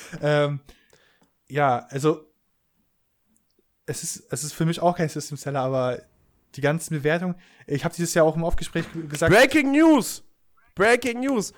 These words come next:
Speaker 2: Schulz und Böhmermann, ab fünften dritten wieder im Fernsehen. Juhu!
Speaker 1: War das nicht schon bekannt?
Speaker 2: Äh, dass es wieder kommt, ja, aber jetzt gibt's einen Termin.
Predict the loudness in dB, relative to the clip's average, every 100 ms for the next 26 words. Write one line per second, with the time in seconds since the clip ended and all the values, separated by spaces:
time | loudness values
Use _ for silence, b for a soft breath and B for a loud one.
0 | b 4 4 4 2 4 6 6 6 2
1 | -4 -2 -4 -4 -6 0 0 0 -4 -2
2 | 2 2 2 4 4 4 0 -4 -2 6
3 | 10 12 10 10 6 -2 -4 -4 -4 -4
4 | -6 -8 -8 -8 -8 -12 -20 -20 _ _
5 | _ _ _ _ _ _ _ _ _ _
6 | _ _ _ _ _ -14 -2 0 0 -2
7 | -6 0 0 2 0 0 2 4 4 2
8 | -4 -8 -14 -14 -12 -8 -6 -4 -6